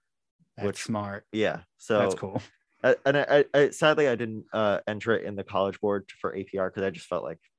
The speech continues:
Speaker 2: I just didn't feel confident in that. And
Speaker 1: Hmm.
Speaker 2: everyone else was like, the whole artist thing, like, uh, they're gonna leave comments on it, and I don't want, like, you know, negative comments based on my work.
Speaker 1: Right.
Speaker 2: So,
Speaker 1: That's true.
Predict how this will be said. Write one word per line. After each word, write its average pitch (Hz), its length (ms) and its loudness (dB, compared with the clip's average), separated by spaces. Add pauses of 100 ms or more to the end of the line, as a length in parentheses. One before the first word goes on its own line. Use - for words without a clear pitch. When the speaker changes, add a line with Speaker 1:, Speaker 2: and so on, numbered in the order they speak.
Speaker 2:
I 85 180 -4
just 80 220 -14
didn't 82 200 -18
feel 82 220 -12
confident 87 460 -10
in 82 80 -16
that. 80 180 -8
And 87 60 -16
Speaker 1:
Hmm. 95 60 -6
Speaker 2:
everyone 90 240 -6
else 82 220 -10
was - 140 -20
like, 80 200 -12 (320)
the 92 120 -10
whole 92 420 -4 (520)
artist 104 320 0
thing, 95 140 -8
like, 90 160 -6 (300)
uh, 78 180 -6
they're 101 140 -2
gonna 98 260 -6
leave 98 180 -8
comments 92 460 -8
on 87 140 -8
it, 87 100 -10
and 87 80 -10
I 90 140 -6
don't 78 100 -8
want, 80 240 -10
like, 82 160 -12 (180)
you 82 60 -16
know, 80 140 -14
negative 92 340 -4
comments 85 380 -10
based 87 200 -14
on 85 80 -14
my 80 140 -10
work. 85 240 -8 (280)
Speaker 1:
Right. 127 280 2
Speaker 2:
So, 78 100 -8
Speaker 1:
That's 143 280 0
true. 104 220 -8